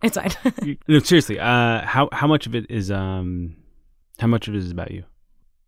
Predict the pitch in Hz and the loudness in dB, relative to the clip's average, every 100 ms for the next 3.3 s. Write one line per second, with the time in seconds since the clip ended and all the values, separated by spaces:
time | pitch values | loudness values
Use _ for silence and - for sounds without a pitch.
0 | _ _ - - 190 151 165 147 - - | _ _ -20 -8 -6 -6 -8 -8 -8 -10
1 | 156 - _ _ _ _ _ _ _ _ | -12 -16 _ _ _ _ _ _ _ _
2 | _ _ _ _ _ _ _ _ _ _ | _ _ _ _ _ _ _ _ _ _
3 | _ 226 | _ -2